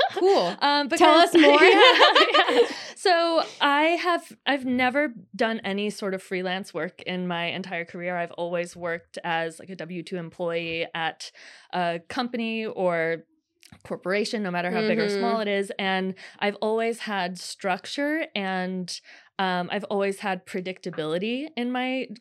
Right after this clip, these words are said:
Speaker 2: job because, ev-,
Speaker 1: Yeah.
Speaker 2: you know, every two weeks I'd get a paycheck and I had really good health insurance through work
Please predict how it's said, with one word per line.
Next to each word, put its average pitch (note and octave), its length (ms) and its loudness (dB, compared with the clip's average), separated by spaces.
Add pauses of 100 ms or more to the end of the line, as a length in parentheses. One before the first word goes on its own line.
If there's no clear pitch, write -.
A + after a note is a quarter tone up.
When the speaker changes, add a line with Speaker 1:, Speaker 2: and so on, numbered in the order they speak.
(120)
Speaker 2:
job C4 400 -4
because, G#3+ 240 -6
ev-, G3+ 40 -4
Speaker 1:
Yeah. F3 280 0
Speaker 2:
you F3 60 -2
know, D#3+ 80 -4
every E3+ 200 -6
two G3+ 180 -12
weeks G3 240 -12
I'd G#3 120 -12
get A3+ 140 -8
a A#3+ 40 -8
paycheck A#3+ 600 -6
and E3+ 100 -8
I E3+ 120 -6
had E3+ 400 -6 (440)
really F#3 220 -2
good C#4 140 -2
health E4+ 200 -2
insurance A3+ 520 -6
through G3 200 -6
work F3+ 360 -4